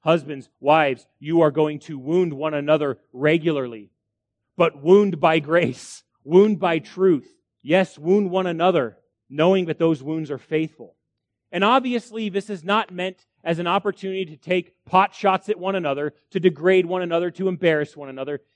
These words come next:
It's me-, it's meant for the purpose of sanctification and spiritual growth and a greater love for God and His people. It's a huge challenge,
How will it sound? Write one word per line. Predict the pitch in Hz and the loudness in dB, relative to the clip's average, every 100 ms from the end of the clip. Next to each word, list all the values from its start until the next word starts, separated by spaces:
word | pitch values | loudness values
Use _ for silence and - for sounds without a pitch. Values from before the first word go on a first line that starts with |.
| _ _ _ _ _ _ - | _ _ _ _ _ _ -12
It's | 151 - | -12 -10
me-, | 156 170 185 | -10 -6 -6
it's | 170 135 | -8 -12
meant | 151 175 214 - - | -4 -2 -2 -4 0
for | 180 190 | 4 4
the | |
purpose | 180 - 208 190 151 - - | 2 4 4 4 -2 -4 0
of | 165 147 | 0 0
sanctification | - 196 202 214 202 - 180 180 180 170 - _ | -4 -4 -4 -10 -14 -6 -4 -4 -6 -12 -14 _
and | 156 156 | -8 -8
spiritual | - - 196 190 185 196 | -10 -4 0 2 0 -4
growth | 165 151 151 156 _ _ | -2 2 2 2 _ _
and | 147 | -6
a | 151 | -4
greater | 135 147 180 180 180 | -2 2 2 4 2
love | 151 156 165 156 | 2 4 4 2
for | 156 139 | 0 0
God | 127 151 156 156 156 - _ _ _ _ _ _ _ _ _ _ _ _ - | 2 2 4 2 -2 -10 _ _ _ _ _ _ _ _ _ _ _ _ -10
and | 131 139 143 - _ _ _ _ _ _ _ | -6 -6 -8 -14 _ _ _ _ _ _ _
His | - 120 | -14 -14
people. | - 120 - - _ _ | -12 -16 -16 -20 _ _
It's | - | -20
a | |
huge | 143 185 185 - | -6 -4 -4 -6
challenge, | 185 170 139 101 - | -4 -2 -4 -10 -20